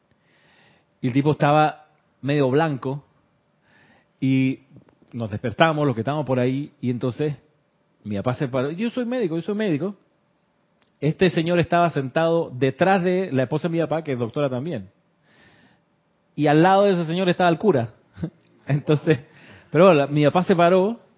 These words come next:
y, a ver, ¿qué, qué, qué pasa? "No, es que no sé, que no, no,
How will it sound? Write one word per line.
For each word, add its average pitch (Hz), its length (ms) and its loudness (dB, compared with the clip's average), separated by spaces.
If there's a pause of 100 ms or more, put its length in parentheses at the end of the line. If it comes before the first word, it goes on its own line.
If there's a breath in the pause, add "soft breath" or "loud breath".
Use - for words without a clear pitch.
(1300 soft breath)
y, 123 480 -4
a 165 100 -4
ver, 185 120 0
¿qué, 202 160 0
qué, 202 140 -4
qué 202 140 -2
pasa? 180 320 -2
"No, 262 240 0
es 277 80 -2
que 262 140 -6
no 277 100 -4
sé, 302 260 -6
que 269 140 -6
no, 269 160 -6
no, 262 560 -12